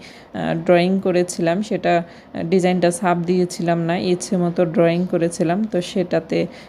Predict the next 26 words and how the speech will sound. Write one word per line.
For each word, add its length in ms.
এরকম 540
ওয়াশ 300
করার 260
পরেও 300
আমার 280
কালারটা 460
ওঠেনি। 500
এখন 300
কেন 220
ওঠেনি 420
জানি 280
না, 160
তবে 280
আমার 240
মনে 220
হয় 320
কাঠ 220
পেন্সিল 460
দিয়ে 180
ড্রয়িং 340
করলে 260
সেটা 280
ওঠে 280
না। 200
আমার 300
ড্রেসটাই 580